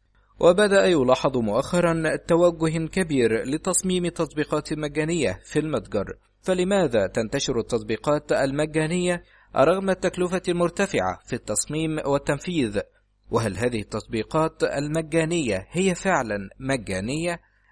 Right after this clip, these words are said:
أم أن أصحابها يحصلون على عائد من ورائها؟ الشكل الأشهر للربح من التطبيقات المجانية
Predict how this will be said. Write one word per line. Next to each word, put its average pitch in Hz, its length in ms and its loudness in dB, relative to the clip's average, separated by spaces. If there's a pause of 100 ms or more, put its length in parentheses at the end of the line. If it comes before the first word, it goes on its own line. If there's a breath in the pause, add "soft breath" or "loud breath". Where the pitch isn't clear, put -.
(120)
أم 120 160 2
أن 123 180 0
أصحابها 165 600 0
يحصلون 170 520 0
على 170 220 0
عائد 170 400 0 (100)
من 165 360 -6
ورائها؟ 98 600 -2 (960 soft breath)
الشكل 190 380 2
الأشهر 156 720 2
للربح 143 580 0
من 110 300 -2
التطبيقات 110 720 -4
المجانية 135 720 0